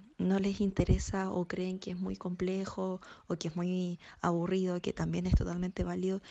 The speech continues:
el estudiar la teoría feminista, eh, f-, desde el punto de vista filosófico o desde un punto de vista más sociológico,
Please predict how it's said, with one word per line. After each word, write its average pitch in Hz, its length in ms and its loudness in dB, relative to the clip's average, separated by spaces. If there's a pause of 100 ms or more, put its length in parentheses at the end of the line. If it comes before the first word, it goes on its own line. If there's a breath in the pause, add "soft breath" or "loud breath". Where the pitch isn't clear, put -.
(200 loud breath)
el 180 180 6
estudiar 180 360 8
la 202 160 0
teoría 190 400 0
feminista, 190 800 -2 (380 loud breath)
eh, 170 160 4
f-, - 260 -6
desde 175 200 6
el 175 60 -4
punto 185 220 2
de 180 40 4
vista 180 180 -2
filosófico 190 920 -2 (280 loud breath)
o 185 100 0
desde 180 220 0
un 180 100 0
punto 185 280 -4
de 180 40 0
vista 180 240 0
más 175 200 -4
sociológico, 180 920 -4